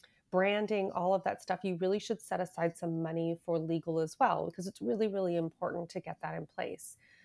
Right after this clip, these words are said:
So becoming an L L C is really step one,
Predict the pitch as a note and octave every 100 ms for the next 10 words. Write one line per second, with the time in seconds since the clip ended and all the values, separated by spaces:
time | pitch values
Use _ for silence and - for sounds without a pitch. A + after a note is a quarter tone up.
0 | - _ - A#3+ G#3 A3+ - C4 D#4 D#4
1 | - A3 - - G3+ C4 F#3+ F#3+ F3+ -
2 | F3 - E3 D#3+ G3+ E4